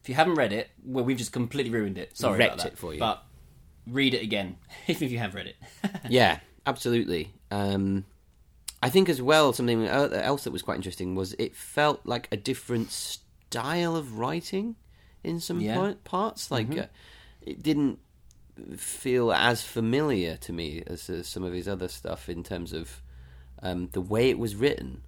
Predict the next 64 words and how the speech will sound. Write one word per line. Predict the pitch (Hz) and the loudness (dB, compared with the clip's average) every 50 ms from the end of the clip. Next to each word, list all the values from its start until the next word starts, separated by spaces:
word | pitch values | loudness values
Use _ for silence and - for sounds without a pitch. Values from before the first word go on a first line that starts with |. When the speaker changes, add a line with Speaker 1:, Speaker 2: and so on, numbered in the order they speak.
| - | -14
Speaker 2:
I | - 117 | -10 -6
don't | 117 165 160 | -4 -4 -4
know | 139 120 | -4 -4
how | 107 101 98 | -4 -4 -4
else | 92 92 90 - | -4 -4 -6 -6
to | - 98 | -6 -8
explain | 87 - - - - 135 139 - 95 | -6 -6 -8 -6 -6 -4 -4 -4 -6
it. | - - - - - - 208 | -8 -10 -10 -14 -16 -16 -14
Speaker 1:
Yeah, | 196 214 208 190 | -12 -10 -8 -8
I | |
think | - - - 143 | -8 -8 -8 -4
I | 147 | 0
Speaker 2:
A | |
Speaker 1:
know | - 175 | 2 2
what | 185 180 | 4 4
Speaker 2:
little | 175 160 131 | 2 0 0
Speaker 1:
you | 143 | 0
mean. | 160 - 110 | 0 0 0
Speaker 2:
different | 104 101 104 95 87 78 | 0 0 0 0 0 -2
in | - 95 101 92 | -2 -4 -4 -2
parts, | - - 123 120 98 76 - - | 2 2 4 4 4 2 0 0
not, | 185 190 - - | -2 -2 0 -2
not | 180 180 208 196 - | -2 -2 -2 -2 -2
through | - 190 | -2 -4
the | 170 | -2
whole | 151 165 160 156 | -2 -2 -2 -2
thing. | 143 - 151 127 101 73 - - - - - - - - - - - - - | -2 -2 -2 -2 -2 -2 -6 -10 -14 -18 -20 -20 -20 -20 -20 -20 -16 -6 -2
Um, | 117 117 113 113 110 110 107 107 - - - - - | 0 2 2 2 2 2 0 -2 -4 -10 -20 -6 0
but | - 135 | 2 2
it, | 117 - | 2 2
w-, | 101 123 - - - - - - - - | 0 -4 -4 -6 -10 -18 -18 -20 -12 -2
I | - 127 | 2 6
mean, | 139 139 139 139 - - | 6 8 8 6 6 4
I | 139 | 4
guess | 127 - - - - | 4 4 4 4 2
you | - 113 | 0 -4
could, | - - - 123 107 98 - - - - - | 0 2 2 2 2 0 -6 -10 -12 -6 -2
in | 104 107 104 | 0 0 0
some, | 98 - - 113 110 107 104 101 | 0 2 2 2 2 2 4 4
maybe | 110 113 104 104 | 6 6 6 6
that's | 95 - - - | 4 2 0 -2
because | - 95 - 113 104 104 | -6 -4 -2 -2 -2 -2
it | 110 | -4
had | - 95 | -4 -4
been | 98 95 | -4 -4
put | - - 98 | -4 -6 -8
together | - 104 92 107 104 110 113 110 | -6 -4 -2 0 0 2 2 2
over | 101 92 95 | 0 -2 -4
such | - 98 - - | -6 -8 -6 -6
a | 92 | -4
long | 92 92 95 95 | -2 -2 -2 -4
period | 92 - 98 95 95 92 | -4 -2 -2 -2 -2 -4
of | 87 - | -6 -6
time. | - 98 95 110 139 156 | -6 -4 -4 -4 -4 -6
I | 143 104 | -6 -6
don't, | 87 92 | -6 -6
I'm | 95 92 95 95 | -6 -6 -6 -4
not | 98 104 110 - | -6 -6 -8 -10
sure. | - - - | -12 -10 -6
Speaker 1:
Maybe. | 113 135 160 156 - 160 196 196 - - - | -4 -2 -2 -2 -2 -4 -6 -8 -12 -12 -12
Speaker 2:
I'm | - 147 | -10 -10
not | 165 - - | -10 -12 -12
sure. | - - 170 151 104 87 95 - - - - - - - - - - - - | -12 -10 -8 -6 -6 -6 -6 -10 -14 -20 -20 -20 -20 -20 -20 -20 -20 -12 -6
Um, | - 98 98 95 95 95 92 92 | -2 -2 0 0 0 -2 -4 -4